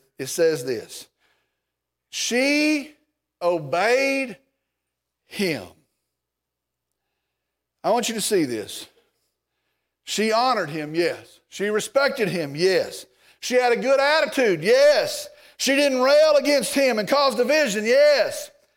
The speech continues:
But that's not what that word means. That's not what it's talking about. It says this,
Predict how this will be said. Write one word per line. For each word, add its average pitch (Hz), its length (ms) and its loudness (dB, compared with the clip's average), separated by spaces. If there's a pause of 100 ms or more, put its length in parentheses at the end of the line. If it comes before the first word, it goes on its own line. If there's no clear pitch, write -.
(500)
But - 80 -20
that's 196 220 0
not 214 200 0
what 208 100 -2
that 214 200 2
word 220 260 0
means. 220 600 -6 (800)
That's 185 220 -2
not 220 200 2
what 226 120 2
it's 208 100 -4
talking 196 320 0
about. 151 200 -2
It 139 60 -4
says 185 360 -2
this, 139 380 -6